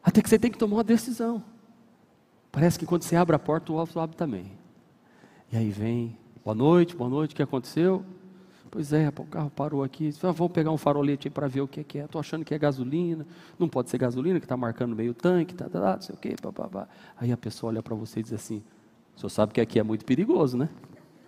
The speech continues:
"Sabia não, fiquei sabendo agora."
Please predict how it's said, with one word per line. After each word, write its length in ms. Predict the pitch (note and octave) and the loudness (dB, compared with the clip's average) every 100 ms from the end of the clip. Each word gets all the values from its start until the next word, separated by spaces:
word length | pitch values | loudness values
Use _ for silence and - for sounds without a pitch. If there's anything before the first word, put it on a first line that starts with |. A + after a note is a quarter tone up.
| - - - - - - - - - _ - - - - | -20 -20 -20 -20 -20 -20 -20 -20 -20 _ -20 -20 -20 0
"Sabia 340 | B3+ B3 D4 | 8 12 12
não, 220 | A#3 G3 | 12 10
fiquei 220 | E3+ C#4+ | 6 2
sabendo 380 | G3+ G3 G#3 C#4+ | 6 8 10 10
agora." 400 | A4+ A3 C3 B2+ | 10 8 8 6